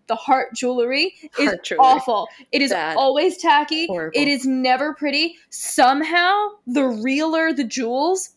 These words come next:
Speaker 1: the worse it looks.
Speaker 2: The worse, because it's still in those, like, really cheesy shapes, but you're like,
Speaker 1: Mm-hmm.
Speaker 2: "I spent thousands on this." It's like, okay, fine. Get, like, a little,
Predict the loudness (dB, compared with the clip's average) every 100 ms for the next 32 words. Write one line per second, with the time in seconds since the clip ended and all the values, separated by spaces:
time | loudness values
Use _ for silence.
0 | -6 -2 -2 -4 -8 -12 -14 -20 -12 -10
1 | -8 -8 -8 -6 -8 -12 -14 -12 -10 -10
2 | -8 -8 -8 -10 -14 -18 -10 -8 -6 -6
3 | -6 -6 -4 -6 -6 -6 -4 -4 -6 -6
4 | -8 -10 -14 -20 _ -14 -10 -6 -6 -6
5 | -8 -8 -8 -8 -8 -6 -6 -6 -6 -8
6 | -10 -8 -8 -6 -6 -6 -4 -4 -2 -2
7 | -2 -6 -6 -6 -6 -12 _ -10 -6 -4
8 | -4 -6 -8 -10 -10 -10 -10 -10 -14 -16
9 | -16 -16 _ _ _ _ -10 -8 -8 -12
10 | -14 -16 -12 -12 -10 -8 -6 -8 -8 -14
11 | _ _ _ -10 -8 -10 -10 -10 -8 -8
12 | -6 -6 -10